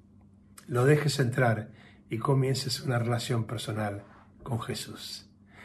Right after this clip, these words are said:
Señor y Dios, bendigo la vida de cada uno de los que están conectados en este día a esta transmisión. Señor,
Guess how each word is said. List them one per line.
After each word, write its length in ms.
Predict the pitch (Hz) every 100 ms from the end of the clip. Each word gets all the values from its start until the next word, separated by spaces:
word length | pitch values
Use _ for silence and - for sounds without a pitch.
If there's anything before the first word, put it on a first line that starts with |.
| - - - - - -
Señor 500 | - 160 160 196 208
y 60 |
Dios, 720 | 185 180 156 131 - - - - _ - - _ - _ - - - - - - _ - - - -
bendigo 600 | 165 175 175 190 214 202
la 120 | 180
vida 200 | 185 190
de 160 | 175 170
cada 280 | 185 185
uno 200 | 185 190 185
de 60 |
los 100 | 156
que 80 | -
están 280 | 135 180 170
conectados 760 | 175 165 151 - 165 165 147
en 100 | 156
este 240 | 143 - 147
día 260 | 143 143
a 40 | 139
esta 180 | 135 151
transmisión. 720 | 139 110 120 - 123 110 110 - - - - - - - -
Señor, 720 | - 170 208 220 226 - -